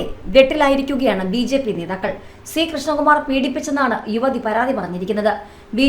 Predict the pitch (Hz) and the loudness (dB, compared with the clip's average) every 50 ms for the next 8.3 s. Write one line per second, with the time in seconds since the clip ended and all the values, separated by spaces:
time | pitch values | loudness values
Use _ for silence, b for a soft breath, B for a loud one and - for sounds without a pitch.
0 | 269 294 302 294 311 302 269 277 277 285 277 - 311 302 294 311 302 294 269 277 | 4 4 2 2 2 0 2 2 2 2 0 -2 -4 -4 -2 0 0 0 2 2
1 | 277 277 - - 294 294 277 269 247 - 302 285 277 285 285 294 285 277 277 262 | 2 2 0 -2 -4 -6 -6 -6 -6 -4 -4 -2 0 2 2 2 2 2 0 0
2 | 254 277 285 285 269 240 220 214 - 240 233 214 247 240 247 247 240 262 269 269 | 2 2 2 2 2 2 0 -2 -2 -4 -2 2 2 2 2 0 -2 0 0 0
3 | 240 214 180 - 170 170 170 180 190 240 226 - B B B B B B B 214 | -2 -2 -4 -4 -6 -6 -6 -6 -6 -6 -8 -10 B B B B B B B 0
4 | 262 269 262 294 294 302 285 285 285 269 240 - - 285 285 277 269 226 214 269 | 0 4 4 4 4 2 0 0 0 -2 -2 0 0 0 2 2 2 0 0 -2
5 | 269 - - - - 156 B B B B B - 226 247 254 247 254 254 285 285 | -4 -2 -2 -2 -4 -4 B B B B B -4 0 2 4 4 4 2 0 -4
6 | 294 285 262 262 262 - 277 277 262 277 277 269 262 214 160 - B B B B | -2 -2 -2 -2 -4 0 0 2 2 2 2 2 0 -2 -2 -6 B B B B
7 | - 247 247 247 262 269 277 269 294 269 269 254 226 240 277 269 - - 285 254 | 0 2 2 4 4 4 4 2 2 2 2 0 0 0 -2 -2 -2 -4 -4 0
8 | 269 277 233 240 262 | 2 2 2 2 0